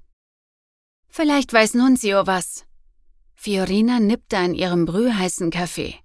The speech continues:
„Bei ihm brennt schon Licht. Ich frag ihn später mal, ob er was gesehen hat.“ Der arme Federico. Mit theatralischem Stirnrunzeln goss Rosetta Lucarelli sich Kaffee nach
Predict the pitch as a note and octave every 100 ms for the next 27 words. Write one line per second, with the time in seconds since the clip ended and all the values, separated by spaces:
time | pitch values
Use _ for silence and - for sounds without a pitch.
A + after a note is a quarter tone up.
0 | _ _ _ _ _ _ _ - D4 C#4+
1 | C4+ A#3 A#3 A3+ A3 G#3+ A3+ - - -
2 | _ _ _ C4+ A3+ A3+ A3 B3 F#3+ -
3 | F#3 G3 F#3+ F3+ F3+ G3 F#3 F3+ F3 G3
4 | E3+ A3 G3 E3 C#3 - - _ _ _
5 | _ _ _ - C#4+ C4+ A#3 A#3+ A#3+ A3+
6 | A#3+ A3 A3 A#3 G#3 - F3+ - - _
7 | _ _ _ _ _ G3+ E3 - - -
8 | - G3 G#3+ F#3 F#3 E3+ G#3 A#3+ A#3+ A#3
9 | A#3+ C4 C4+ C4 F3 E3 - E3 F3 G3+
10 | G3+ F3+ F3 F3+ F3 G3 G#3 E3+ - -
11 | - F#3 E3+ F#3+ F3+ F3+ F#3+ A3